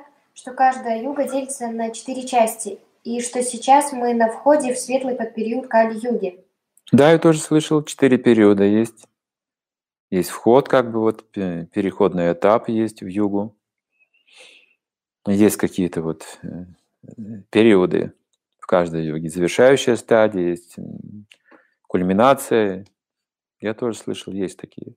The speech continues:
Speaker 2: фазы. Сейчас переходный этап всё ещё. Переходный этап имеется в виду распространение учения Господа Чайтаньи. То, что мы называем «золотой век», вот и время сейчас как раз «золотого века», начало — это переходный этап.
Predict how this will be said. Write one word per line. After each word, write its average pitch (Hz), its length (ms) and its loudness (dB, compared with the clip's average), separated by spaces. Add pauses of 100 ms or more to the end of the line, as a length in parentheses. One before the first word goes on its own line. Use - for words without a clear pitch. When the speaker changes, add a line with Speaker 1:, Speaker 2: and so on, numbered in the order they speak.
Speaker 2:
фазы. 76 440 -2 (2000)
Сейчас 131 400 2
переходный 120 560 2
этап 92 280 0
всё - 180 -8
ещё. - 420 -10 (1400)
Переходный 117 440 0
этап 113 260 0
имеется 107 420 -4
в 101 40 -4
виду 101 260 -2
распространение 104 720 -4
учения 98 340 -6
Господа 98 380 -2
Чайтаньи. 101 520 -4 (2250)
То, 95 80 0
что - 140 -10
мы 95 80 -2
называем 107 260 2
«золотой 104 400 4
век», 139 260 4
вот 90 140 -8
и 85 60 -6
время 92 340 2
сейчас - 260 -4
как - 200 -8
раз 71 180 -2
«золотого 87 380 -6
века», 117 320 0
начало — 73 480 0
это 80 240 -8
переходный 98 520 -4
этап. - 380 -2